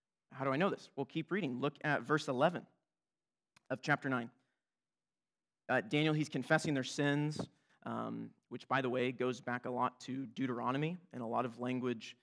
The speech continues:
uh, that's similar there. Um, also, First Kings, Solomon says something really similar. But, um, Daniel nine, verse eleven, "All Israel has transgressed, transgressed your law and turned aside, refusing to obey your voice, and the curse and oath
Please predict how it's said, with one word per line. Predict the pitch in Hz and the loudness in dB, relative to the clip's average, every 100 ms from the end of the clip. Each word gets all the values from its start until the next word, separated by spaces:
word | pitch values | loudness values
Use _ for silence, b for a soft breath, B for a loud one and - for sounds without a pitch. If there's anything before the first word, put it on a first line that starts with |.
| _ _ - | _ _ -12
uh, | 127 | -10
that's | 113 - | -10 -10
similar | - 135 127 120 | -4 -2 0 -2
there. | 120 117 120 160 202 _ _ _ _ _ _ _ - _ _ _ | -4 -2 -2 -2 -6 _ _ _ _ _ _ _ -20 _ _ _
Um, | 127 131 117 | -12 -12 -6
also, | 123 131 | -6 -6
First | - 127 - | -8 -8 -6
Kings, | 120 123 123 - _ | -4 -4 -6 -14 _
Solomon | - 147 123 117 | -8 -4 -4 -4
says | 117 113 | -8 -12
something | 113 113 | -10 -10
really | 117 | -12
similar. | - 117 | -10 -12
But, | 113 131 - - | -4 -4 -2 -2
um, | 127 117 113 - _ | 0 0 -6 -10 _
Daniel | 156 170 147 | 2 4 6
nine, | 135 160 151 | 8 8 8
verse | 135 - | 2 2
eleven, | 151 143 120 - _ b b | 4 4 2 -8 _ b b
"All | 151 175 | 8 10
Israel | 170 175 | 8 6
has | 160 | 4
transgressed, | - 139 135 151 160 - _ | 2 0 4 4 4 -2 _
transgressed | 143 127 - 151 151 | -4 -2 2 2 2
your | 147 | -2
law | 135 139 | 2 4
and | 143 | 2
turned | 139 143 | 0 -2
aside, | 131 139 139 | 0 2 2
refusing | 127 139 127 135 | 0 -4 -4 -4
to | 131 | -4
obey | 117 | 0
your | 131 127 | 0 0
voice, | 131 127 - b b b b | -2 -4 -8 b b b b
and | 151 | 2
the | 143 | 2
curse | - 185 202 196 | 0 6 6 4
and | 156 151 - | 0 2 6
oath | 190 165 | 6 6